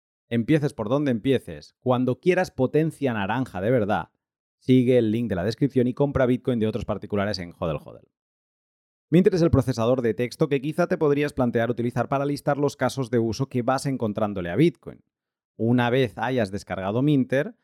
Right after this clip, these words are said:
lo hayas instalado, creado tu identidad, que eso es apuntar doce palabras, y publicado en tu perfil el primer artículo de casos de uso de Bitcoin, pues una vez hayas realizado esta fase ini-, inicializadora, Minter va a propiciar que a alguien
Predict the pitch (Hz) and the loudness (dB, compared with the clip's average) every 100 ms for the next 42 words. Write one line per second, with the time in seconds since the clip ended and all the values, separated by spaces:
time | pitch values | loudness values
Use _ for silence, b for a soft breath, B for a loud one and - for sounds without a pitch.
0 | _ - 90 110 101 92 87 - 90 131 | _ -4 2 2 2 -2 -8 -6 -2 0
1 | 117 90 98 107 127 113 107 95 92 101 | 0 -6 -8 -4 0 0 0 -2 -6 -2
2 | 139 - - 76 73 - 82 80 76 78 | -2 -4 -12 -16 -16 -20 -18 -14 -14 -14
3 | 85 92 104 - _ _ _ _ - 190 | -8 -2 -4 -4 _ _ _ _ -2 0
4 | - 185 156 160 156 151 135 127 120 113 | 4 4 6 4 4 2 2 2 0 0
5 | 139 120 98 104 113 117 - 123 107 90 | 0 0 -2 -6 -4 -4 -4 -4 -4 -4
6 | 90 87 90 95 98 139 151 143 - 127 | -6 -8 -10 -10 -2 0 2 0 -2 -4
7 | 151 _ _ - 120 110 - 233 226 156 | -6 _ _ 0 2 2 -4 0 2 4
8 | 131 113 110 92 101 95 110 101 - 95 | 2 0 -2 -4 -6 -4 -2 -2 -4 -10
9 | 113 101 98 123 143 - - 160 175 - | -10 -10 -6 -4 -4 -6 -4 -2 -2 -2
10 | 127 165 - 123 101 85 135 _ _ _ | 0 0 -2 2 2 0 -10 _ _ _
11 | - 156 180 165 170 139 127 139 127 117 | -2 0 2 0 0 0 0 0 -2 -2
12 | 127 131 131 - 120 120 - 113 101 98 | 0 0 -2 -2 -2 -4 -6 -4 -2 -2
13 | 156 156 104 98 | 0 0 -2 -6